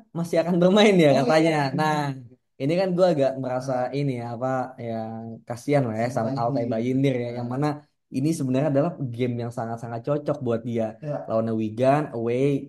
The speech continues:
Speaker 1: kayaknya nggak terlalu susah harusnya
Speaker 2: Hmm.
Speaker 1: ya, dibanding yang lain ya. Gitu. Nah, lu ngelihatnya kalau lu sebagai fans ya,
Speaker 2: Hmm.
Speaker 1: lu pengennya mendukung Altay atau ya udah mainkan kiper terbaik lu, Andre?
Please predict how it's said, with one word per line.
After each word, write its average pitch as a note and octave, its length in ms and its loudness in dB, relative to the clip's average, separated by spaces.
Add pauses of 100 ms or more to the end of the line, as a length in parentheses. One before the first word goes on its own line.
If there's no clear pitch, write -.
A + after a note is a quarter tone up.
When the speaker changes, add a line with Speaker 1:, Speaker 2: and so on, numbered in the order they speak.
Speaker 1:
kayaknya D3 480 -2
nggak D3+ 180 -6
terlalu C3 320 -6
susah B2+ 220 -4 (120)
harusnya B2 460 -2 (200)
Speaker 2:
Hmm. A#2 80 0
Speaker 1:
ya, A2+ 60 -2 (100)
dibanding C3 320 2 (100)
yang B2 100 -8
lain D3 160 2 (120)
ya. A#2 40 -8 (680)
Gitu. A#2+ 160 -8 (260)
Nah, C3+ 100 2 (140)
lu E3 80 6 (140)
ngelihatnya F3 360 0 (340)
kalau D#3 240 0 (460)
lu C#3 80 4 (180)
sebagai A#2 360 -2 (140)
fans C#3 240 -2 (100)
ya, A2 140 -6
Speaker 2:
Hmm. F3 140 -4
Speaker 1:
lu C#3 60 2 (120)
pengennya C#3 420 -2 (220)
mendukung B2 380 -4 (140)
Altay A#2+ 400 -6 (200)
atau C3 300 -2 (460)
ya A2 60 -2 (100)
udah F#3+ 220 2
mainkan C3+ 340 -2
kiper C3 300 -4
terbaik B2+ 360 0
lu, B2 60 -6 (120)
Andre? A2+ 220 -6